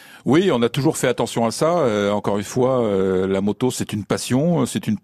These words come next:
quand souvent les passions, on a tendance à, eh bien, à entretenir sa moto, à la choyer. Je vous parlais tout à l'heure, parfois de même leur parler. Euh, et puis, on est toujours attentif à son look, que ce soit le look de la moto, que ce soit son look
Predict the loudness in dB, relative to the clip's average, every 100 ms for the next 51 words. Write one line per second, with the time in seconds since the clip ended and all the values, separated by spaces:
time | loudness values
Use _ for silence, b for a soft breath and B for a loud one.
0 | -6 -4 -4 -4 -6 -6 -2 0 0 -2
1 | -2 -4 -2 0 0 0 -2 -2 -2 -2
2 | -2 -2 -2 -2 B B B B -8 -2
3 | -2 0 -2 0 0 -2 -4 -4 -4 -2
4 | -2 0 0 2 2 2 0 -2 -2 -2
5 | 0 0 0 -2 -2 -4 -4 -4 -2 -2
6 | -4 -6 -2 -2 -2 -2 -2 -2 -2 0
7 | -2 0 0 2 0 -2 B B B B
8 | -2 0 0 -2 -2 -2 -2 0 2 2
9 | 0 -2 -2 0 0 -2 -4 -2 -4 -4
10 | 0 0 0 -2 -6 -4 -4 -2 2 0
11 | 0 -2 -2 -4 0 0 0 -2 -4 -4
12 | -4 -2 0 0